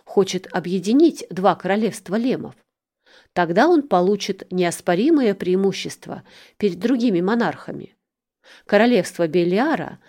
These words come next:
одно из самых больших и влиятельных. Королевство Дарина – почти такое же обширное и влиятельное. Объединив их,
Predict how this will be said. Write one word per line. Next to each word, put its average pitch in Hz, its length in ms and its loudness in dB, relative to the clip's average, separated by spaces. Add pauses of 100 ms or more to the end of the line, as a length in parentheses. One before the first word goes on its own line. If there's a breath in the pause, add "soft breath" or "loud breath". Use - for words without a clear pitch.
(220 soft breath)
одно 196 320 2
из 339 180 4
самых 226 480 0
больших 180 580 -4
и 190 100 -2
влиятельных. 202 920 -4 (640 soft breath)
Королевство 185 640 0
Дарина – 170 580 -4 (400 soft breath)
почти 170 400 -2
такое 226 460 2
же 202 140 0
обширное 185 680 0
и 202 200 -2
влиятельное. 196 880 -2 (680 soft breath)
Объединив 180 760 0 (120)
их, - 380 -10